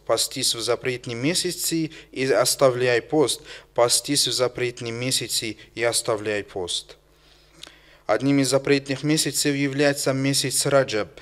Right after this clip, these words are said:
а это слово образовано от слова "ат-тарджиб", что значит "почитание". Между тем, арабы называли его "аль-асам",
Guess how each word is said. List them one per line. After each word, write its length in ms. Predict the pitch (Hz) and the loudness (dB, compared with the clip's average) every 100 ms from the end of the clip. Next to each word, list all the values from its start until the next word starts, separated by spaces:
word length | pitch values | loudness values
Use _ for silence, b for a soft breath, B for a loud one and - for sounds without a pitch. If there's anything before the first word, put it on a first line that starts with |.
| B B | B B
а 160 | 113 123 | 4 4
это 260 | 143 143 | 4 0
слово 440 | 139 - 160 151 143 | -4 4 4 6 4
образовано 720 | 135 160 151 180 170 160 139 | 6 4 4 2 2 2 2
от 80 | 135 | 0
слова 440 | - 170 156 156 | 2 2 6 4
"ат-тарджиб", 920 | - 156 - 165 151 139 170 131 - B B | 4 0 2 0 0 -2 0 -2 -4 B B
что 320 | - - 139 | -4 0 2
значит 640 | 117 123 147 156 - 139 - | 2 2 2 2 2 0 0
"почитание". 800 | 143 - - 139 120 107 101 98 - B B B | 2 2 4 2 2 -2 -6 -8 -16 B B B
Между 340 | 180 214 175 | -2 0 -2
тем, 320 | 165 180 175 - | 2 2 2 4
арабы 360 | 131 160 175 | 6 6 4
называли 540 | 165 151 147 151 175 160 | -2 -2 0 2 4 4
его 640 | 139 127 147 165 - - | 2 2 4 4 2 2
"аль-асам", 800 | 147 156 - 139 - 160 139 101 | 2 4 4 2 4 4 4 -2